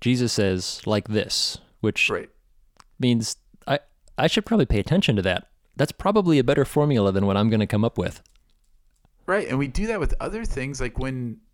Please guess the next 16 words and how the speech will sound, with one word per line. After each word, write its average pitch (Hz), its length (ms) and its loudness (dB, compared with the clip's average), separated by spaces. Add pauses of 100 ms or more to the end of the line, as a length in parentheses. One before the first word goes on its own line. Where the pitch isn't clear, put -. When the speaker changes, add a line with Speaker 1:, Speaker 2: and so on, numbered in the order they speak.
(240)
Speaker 2:
whenever 135 360 -2
they 135 160 0
ask 123 300 0
a 110 40 -6
question. 117 540 -2
So 117 140 -4
when 113 140 -2
Paul 120 340 2
specifically 110 760 -4
addresses 101 560 -4
how 101 220 -2
husbands 104 440 -4
should 95 200 -8
love 98 180 -4
their 95 140 -2
wives, 92 580 -6